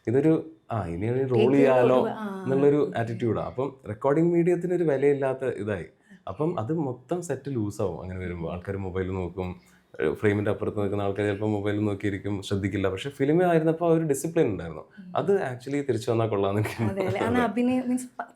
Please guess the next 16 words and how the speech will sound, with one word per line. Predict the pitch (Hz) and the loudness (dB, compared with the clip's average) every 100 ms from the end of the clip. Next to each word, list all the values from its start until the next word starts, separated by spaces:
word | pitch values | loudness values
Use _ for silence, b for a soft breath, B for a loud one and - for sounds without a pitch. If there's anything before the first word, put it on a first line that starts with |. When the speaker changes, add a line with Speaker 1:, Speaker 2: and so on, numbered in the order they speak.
| _ - | _ 0
Speaker 2:
ഫുൾ | 254 254 | 0 2
ടൈം | 254 254 | 2 2
കൺസ്യൂമിങ് | 269 277 269 277 277 254 | 2 2 2 0 0 0
ആവുന്നുണ്ട് | 202 196 196 175 170 | -2 -4 -4 -6 -8
ഇപ്പൊ. | 170 | -8
Speaker 1:
ആ, | 190 - 185 165 | -8 -4 0 2
കാരണം | 170 180 | 4 4
ഇത് | 175 170 - | 2 0 0
ഈ, | 131 | 0
ആ, | 131 120 135 | 0 -2 -2
ആ, | 113 - - 110 - - | -2 -2 -4 -4 -4 -4
കാരണം | 135 156 | -2 0
ഒത്തിരി | 147 - 170 165 | 0 2 2 2
ടേക്കുകൾ | - 135 131 143 | 2 -2 0 -2
പോകുമ്പോൾ, | 143 135 120 107 | 0 0 2 2
Speaker 2:
പോകുമ്പം, | 104 214 220 | 2 0 -4